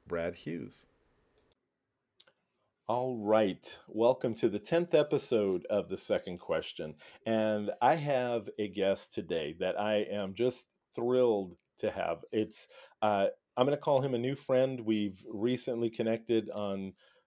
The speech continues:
uh, Twitter and Facebook, and, uh, this is Brad Hughes, and Brad is a school principal in Ontario, Canada. And one of the things in Brad's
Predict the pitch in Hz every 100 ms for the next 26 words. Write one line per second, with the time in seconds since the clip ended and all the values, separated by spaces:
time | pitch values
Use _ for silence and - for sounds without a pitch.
0 | - 87 - - 147 147 143 143 - 110
1 | 101 95 90 90 87 87 - 135 117 -
2 | 123 117 - _ _ _ - 110 110 104
3 | 98 98 95 - 104 98 - 131 - 139
4 | 123 - _ 120 120 135 - 110 98 92
5 | - 107 101 113 123 127 123 117 110 98
6 | 104 98 95 - - 151 165 127 107 110
7 | - 104 107 _ _ _ _ _ 110 104
8 | 104 98 98 101 107 110 127 127 127 127
9 | - 101 92 104 120 - _ - - _
10 | 117 110 107 104 107 110 120 160 165 156
11 | - 127 120 110 - 104 101 98 104 110
12 | 110 107 95 -